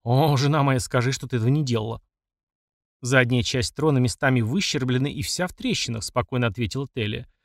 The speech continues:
«Сам подумай, Тиамак, король и королева всё равно не пользуются». «Ты отломила кусочек от трона из костей дракона». Соскоблила немного из дыры в задней части. Телия явно не испытывал ни малейшего смущения.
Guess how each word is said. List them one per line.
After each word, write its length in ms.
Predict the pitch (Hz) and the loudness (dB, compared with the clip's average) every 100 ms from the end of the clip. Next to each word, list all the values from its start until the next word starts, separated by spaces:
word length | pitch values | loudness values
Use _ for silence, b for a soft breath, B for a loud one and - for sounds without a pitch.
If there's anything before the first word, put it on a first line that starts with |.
| _ | _
«Сам 280 | - - 277 | -8 0 0
подумай, 380 | 202 135 117 107 | 2 0 2 -2
Тиамак, 380 | - 151 117 - | -2 -2 -2 -2
король 260 | 202 254 247 | 0 0 0
и 40 | |
королева 380 | - 220 233 220 | 0 0 0 -2
всё 160 | - | -2
равно 160 | 247 277 | -4 0
не 160 | 156 123 | 0 0
пользуются». 600 | 110 101 104 - - - _ _ _ _ _ _ _ | -2 -6 -8 -10 -12 -12 _ _ _ _ _ _ _
«Ты 100 | 220 | -4
отломила 460 | 208 214 226 220 208 | -2 2 4 4 2
кусочек 520 | 240 - 240 - - | -2 -4 -4 -4 -2
от 160 | 214 - | -4 -2
трона 240 | 240 208 | 2 2
из 100 | 185 | 2
костей 320 | 208 202 226 | -2 -4 -2
дракона». 500 | 170 214 - 208 127 - _ _ _ _ _ _ _ | -2 -4 -2 -2 -4 -12 _ _ _ _ _ _ _
Соскоблила 640 | - 147 - 143 135 127 | -8 -6 2 2 4 4
немного 460 | 127 127 127 113 120 | 4 4 4 4 2
из 100 | 110 | 0
дыры 260 | 113 185 | 0 0
в 40 | 240 | 0
задней 340 | 190 202 220 | 0 0 -2
части. 560 | - - 127 - 156 147 _ _ _ _ | -2 -4 -6 -8 -12 -14 _ _ _ _
Телия 260 | 143 135 135 | 4 6 6
явно 300 | 139 117 120 | 4 4 4
не 160 | 123 | 2
испытывал 440 | 117 - 220 190 143 | 0 -4 -10 -2 2
ни 100 | 120 | 4
малейшего 420 | 117 117 - 120 | 4 2 0 -6
смущения. 640 | - 139 - 117 110 120 | -6 -6 -4 -4 -6 -8